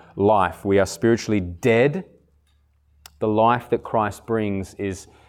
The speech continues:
this spiritual life that then encapsulates our physical life as well, but it is consistent with the new life from those who have been born again. Jesus comes to give true life,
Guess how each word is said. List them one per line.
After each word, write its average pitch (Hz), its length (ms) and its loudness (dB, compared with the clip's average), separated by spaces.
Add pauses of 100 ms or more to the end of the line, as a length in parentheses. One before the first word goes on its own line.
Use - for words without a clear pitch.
(320)
this 101 240 0
spiritual - 680 2
life 98 360 2
that 113 120 -4
then 113 220 0
encapsulates 110 800 -2
our 98 100 0
physical 156 580 2
life 101 600 0
as 107 200 0
well, 127 400 4
but 123 140 2
it 120 80 4
is 127 160 2
consistent 139 640 -2
with 117 180 2
the 123 60 0
new 131 420 4
life 127 600 2 (580)
from 135 200 2
those 143 380 4
who 156 60 2
have 135 120 0
been 131 240 2
born 143 480 4
again. 110 580 0
Jesus 123 400 2
comes 143 460 -2
to 127 120 -2
give 123 520 -2
true 240 360 4
life, 160 460 4